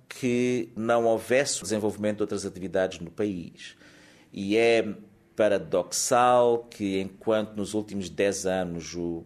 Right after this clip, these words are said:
produto interno bruto de Moçambique um pouco mais do que duplicou, a produção alimentar per capita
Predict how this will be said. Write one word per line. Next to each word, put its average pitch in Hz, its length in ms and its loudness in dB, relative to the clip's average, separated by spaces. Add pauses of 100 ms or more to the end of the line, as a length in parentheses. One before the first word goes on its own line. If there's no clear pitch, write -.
(120)
produto 101 320 -6
interno 92 320 -2
bruto 92 500 -8 (160)
de 90 80 -10
Moçambique 92 800 -6 (160)
um 101 120 -8
pouco 117 360 -4
mais 92 320 -2
do 80 80 -14
que - 120 -20
duplicou, 87 580 -8 (460)
a 98 80 -2
produção 110 520 -2 (120)
alimentar 95 720 -2
per - 220 -4
capita 78 640 -10